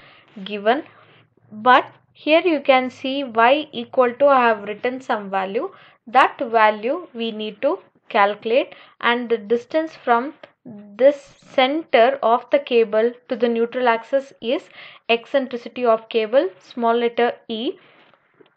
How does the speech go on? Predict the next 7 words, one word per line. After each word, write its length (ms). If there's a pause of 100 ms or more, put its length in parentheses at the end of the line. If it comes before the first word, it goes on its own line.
(140)
that 400
we 180
should 280 (200)
find 380
out. 160 (380)
Only 460
these 320